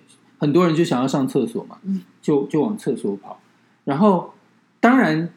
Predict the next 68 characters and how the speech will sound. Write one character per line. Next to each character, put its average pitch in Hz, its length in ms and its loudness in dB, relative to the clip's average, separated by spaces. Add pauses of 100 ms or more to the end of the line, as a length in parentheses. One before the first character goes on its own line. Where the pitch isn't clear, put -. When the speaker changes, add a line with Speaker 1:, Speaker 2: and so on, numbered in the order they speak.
(140)
Speaker 1:
第 233 180 4
一 208 60 2
个 151 320 2 (240)
遇 196 140 4
到 185 160 4
的 147 100 2
厕 151 220 2
所 117 180 -2
人 120 160 0
一 127 60 -2
定 147 160 -2
是 151 100 -10
最 120 220 -2
多 101 260 -8
的。 - 80 -20 (220)
Speaker 2:
对。 190 300 -8
Speaker 1:
所 - 140 -2
以 170 60 2
我 151 40 0
就 196 120 4
跑 240 240 -6
到 165 160 0
远 131 220 0
远 127 200 0
的 95 180 -10
那 135 80 -2
种 101 200 -6 (460)
大 165 100 2
家 165 60 2
都 180 120 2
已 139 40 0
经 123 100 0
上 - 320 0
完， 98 140 -2
Speaker 2:
对， 196 60 -4
对， - 60 -2
对。 107 40 -4
Speaker 1:
大 151 80 0
家 147 80 2
都 147 100 0
不 - 80 -6
太 135 180 -4
会 135 140 -2
去 117 220 -6
的 110 80 -4
那 113 80 -2
种 101 160 -8
地 104 140 -6
方。 - 220 -18 (220)
Speaker 2:
对。 170 180 -14
Speaker 1:
我 127 140 -2
就 - 20 -2
去 147 160 -6
那 135 100 -2
边， 120 280 -4 (320)
哎， 214 320 0 (600)
就 202 160 0
我 135 160 0
就 170 160 0
进 175 240 -2
去， 131 320 -4 (500)
哦。 - 200 -10 (200)
Speaker 2:
你 180 80 -8
就 208 80 -4
听 214 160 -4
到 214 140 -4
隔 160 220 -10
壁。 165 260 -10